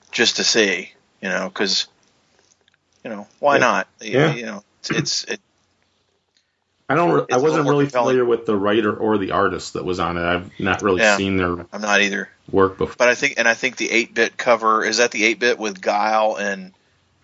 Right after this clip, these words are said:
Speaker 2: And, uh,
Speaker 1: Gung Ho?
Speaker 2: Gung Ho, yeah.
Speaker 1: It's awesome.
Speaker 2: Yeah.
Speaker 1: I, I think that was really, really cool. But
Speaker 2: Yeah, and they even did, like, almost like a,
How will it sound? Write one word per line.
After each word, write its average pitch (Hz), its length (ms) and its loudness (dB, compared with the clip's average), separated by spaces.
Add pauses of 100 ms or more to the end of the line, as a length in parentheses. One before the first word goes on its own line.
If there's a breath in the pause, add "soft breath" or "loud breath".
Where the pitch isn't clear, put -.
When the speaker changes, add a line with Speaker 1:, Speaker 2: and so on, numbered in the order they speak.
(140)
Speaker 2:
And, 98 240 2
uh, 90 120 2
Speaker 1:
Gung 110 120 2
Ho? 107 100 2
Speaker 2:
Gung - 20 -4
Ho, 110 400 2
yeah. 104 180 2
Speaker 1:
It's 92 100 4 (120)
awesome. 104 520 -2
Speaker 2:
Yeah. 98 220 0
Speaker 1:
I, 110 160 2
I 117 60 2
think 113 120 -6
that 110 140 2
was 95 160 -6
really, 98 200 -2
really 92 200 -2
cool. 92 340 -6
But 92 240 -4 (1500 soft breath)
Speaker 2:
Yeah, 120 160 2
and 113 80 2
they 120 140 4
even 120 180 0
did, 104 160 4
like, 98 220 0
almost 98 280 -4
like 95 180 -2
a, 87 320 -2